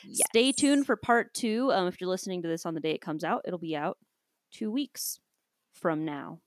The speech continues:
Speaker 1: So we'll have a snack break in
Speaker 2: Yes.
Speaker 1: between, um, and then we'll get back to more intuitive, <laughs> or not intuitive fasting.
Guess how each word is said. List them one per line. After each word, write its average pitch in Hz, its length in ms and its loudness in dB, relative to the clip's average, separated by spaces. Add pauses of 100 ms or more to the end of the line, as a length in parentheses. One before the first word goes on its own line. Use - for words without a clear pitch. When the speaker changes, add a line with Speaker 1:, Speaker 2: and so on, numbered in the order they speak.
Speaker 1:
So - 280 -4
we'll 160 140 0
have 160 60 -2
a 170 40 -6
snack 170 360 -4
break 165 260 -2
in 165 60 -2
Speaker 2:
Yes. 160 100 -2
Speaker 1:
between, 196 500 0 (240)
um, 160 220 2
and 156 100 -2
then 156 100 0
we'll 147 80 -6
get 160 180 -6
back 147 260 -4
to 147 160 -2
more 143 400 -6 (460)
intuitive, 156 760 -4
<laughs> - 40 -14
or 175 140 -4 (140)
not 175 220 -4
intuitive 170 520 -8
fasting. 285 580 4